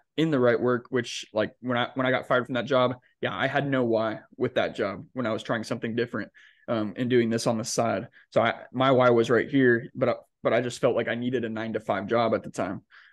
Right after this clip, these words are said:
Um, but yeah, with relating it to fitness, you know, and, and kinda going back to what I was saying earlier, yeah, you absolutely need to find that why, like you said. Um, and, and I think tying it to, to someone like your kids,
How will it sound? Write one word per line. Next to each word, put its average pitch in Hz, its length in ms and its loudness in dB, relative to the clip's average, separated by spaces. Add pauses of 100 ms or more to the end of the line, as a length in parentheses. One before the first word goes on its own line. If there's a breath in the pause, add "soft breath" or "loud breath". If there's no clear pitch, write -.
Um, 110 480 0
but 117 280 2
yeah, 120 140 6
with 113 180 2 (320)
relating 139 360 4
it 127 140 -2
to 117 80 -4
fitness, - 800 -2 (1000)
you 143 100 2
know, 117 240 2 (360)
and, 131 140 -4
and 131 140 -8
kinda 135 180 2
going 123 220 2
back 123 180 4
to - 60 -2
what 127 100 4
I 117 40 6
was 113 160 0
saying 120 240 -4
earlier, 127 520 2 (260 soft breath)
yeah, 135 120 2
you 117 220 -2 (400)
absolutely 127 520 0
need 117 180 -2
to 117 40 -4
find 117 280 -4
that 117 160 -4
why, 113 220 0
like 113 180 -2
you 123 100 -2
said. 120 400 2 (380 soft breath)
Um, 117 480 0
and, 120 260 -4 (580)
and 131 100 0
I 120 60 2
think 123 260 -4 (320)
tying 139 280 0
it 131 120 0
to, 123 300 2
to - 120 -14
someone 139 280 0
like 123 180 0
your 120 80 0
kids, 131 640 0